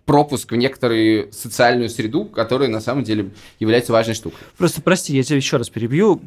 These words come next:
Speaker 2: То, что ты говорил про Макфол и про Стэнфорд и Google, конечно, очень хороший пример. И, и я пошёл,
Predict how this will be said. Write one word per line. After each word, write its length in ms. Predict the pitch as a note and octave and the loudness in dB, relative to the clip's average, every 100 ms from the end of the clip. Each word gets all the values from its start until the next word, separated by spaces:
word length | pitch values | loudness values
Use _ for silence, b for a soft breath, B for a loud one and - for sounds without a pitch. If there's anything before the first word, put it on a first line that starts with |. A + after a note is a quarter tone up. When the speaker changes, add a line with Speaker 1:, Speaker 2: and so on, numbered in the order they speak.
| - | -4
Speaker 2:
То, 140 | C#3+ | -4
что 160 | C3+ B2+ | -2 -6
ты 80 | C3 | -2
говорил 240 | C#3 C3 | 0 0
про 100 | A#2+ | -2
Макфол 440 | B2+ A#2 - D3 A#2+ | -4 -4 -2 0 0
и 40 | |
про 140 | A#2 | -4
Стэнфорд 440 | A#2 C3+ A#2+ - - | -4 -4 -4 -8 -6
и 40 | |
Google, 260 | C#3 G3+ D#3 | -2 -2 -2
конечно, 220 | A#2+ - - | -4 -4 -2
очень 240 | C#3 - | -2 -2
хороший 300 | A#2+ A2+ A2 | -8 -6 -8
пример. 400 | A2+ A2+ E3+ A#3+ - | -6 -2 0 -2 -6
И, 260 | C#3 B2+ B2 | -4 -2 -2
и 80 | - | -2
я 160 | C3+ C#3 | 2 2
пошёл, 420 | B2 - A#2+ | 0 -4 -4